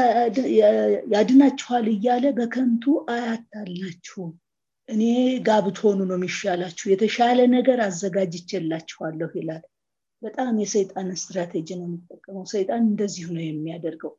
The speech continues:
እንድናወዳደር ያደርጋል። እኛ የምንኖረውን ኑሮና እግዚአብሔርን እንደኛ የማያመልኩ፣ በግዴለሽነት ወይም ደግሞ በሌላ፣ እ፣ አምልኮ ውስጥ ሆነው ያሉ ሰዎች የተሻለ የሚኖሩ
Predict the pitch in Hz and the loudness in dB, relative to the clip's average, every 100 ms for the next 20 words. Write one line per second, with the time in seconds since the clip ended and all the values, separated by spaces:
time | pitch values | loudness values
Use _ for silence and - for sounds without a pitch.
0 | _ _ _ _ _ 226 226 240 240 233 | _ _ _ _ _ -2 0 2 4 4
1 | 202 190 175 175 156 175 160 139 131 127 | 4 2 0 -4 -6 -6 -4 -6 -6 -10
2 | - - _ _ _ _ _ 214 208 226 | -14 -18 _ _ _ _ _ 0 2 4
3 | 220 208 208 226 226 220 214 208 208 208 | 2 4 4 6 4 2 -2 -2 -2 -4
4 | 214 240 262 254 285 370 - _ _ _ | -6 0 2 2 0 -2 -12 _ _ _
5 | _ _ _ 170 170 233 226 196 247 277 | _ _ _ -10 -2 0 0 0 0 0
6 | 370 320 226 220 208 208 214 202 185 185 | -2 0 2 2 0 -2 0 0 -2 -6
7 | 208 233 233 240 233 285 220 165 170 214 | -6 -2 -2 -4 -6 -4 -4 -4 -6 -6
8 | 190 214 - 226 233 339 - 214 196 190 | -4 -6 -4 -2 0 -2 -4 -4 -2 -4
9 | 185 180 190 175 175 - _ _ _ - | -4 -6 -6 -8 -10 -16 _ _ _ -6
10 | 202 196 190 180 180 180 - _ _ 196 | -2 0 -2 -4 -10 -14 -18 _ _ -16
11 | 196 202 226 220 196 196 - 190 180 - | -12 -8 -4 -2 -2 -2 -2 -2 -2 -8
12 | - 226 208 202 202 196 185 196 220 269 | -6 -2 -2 -4 -6 -6 -8 -6 -2 -2
13 | 233 226 233 254 233 208 196 196 196 202 | 0 0 0 -2 -4 -2 0 2 4 6
14 | 214 202 | 6 4